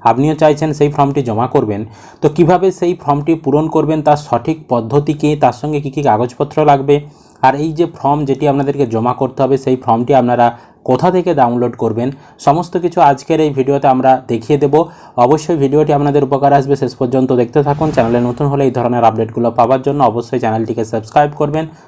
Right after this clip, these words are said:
বন্ধুদেরকে ভিডিওটা শেয়ার করে দিবেন, আর Facebook থেকে দেখলে পেজটিকে ফলো করতে ভুলবেন না। তো অনেক জায়গায় এই যে দেখতে পাচ্ছেন পরিযায়ী শ্রমিক কল্যাণ প্রকল্প,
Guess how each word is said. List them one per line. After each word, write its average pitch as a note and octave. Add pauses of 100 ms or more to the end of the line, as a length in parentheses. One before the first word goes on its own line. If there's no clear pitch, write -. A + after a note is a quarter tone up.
বন্ধুদেরকে C#3+
ভিডিওটা A#2+
শেয়ার C#3
করে D#3+
দিবেন, D#3+ (460)
আর A#2
Facebook C3
থেকে D#3
দেখলে D3
পেজটিকে B2+
ফলো A2+
করতে A2+
ভুলবেন C#3
না। F#2+ (200)
তো E3
অনেক C#3
জায়গায় D#3 (460)
এই C#3
যে C#3
দেখতে C#3+
পাচ্ছেন D3
পরিযায়ী C#3+ (380)
শ্রমিক C#3
কল্যাণ C#3+
প্রকল্প, C3+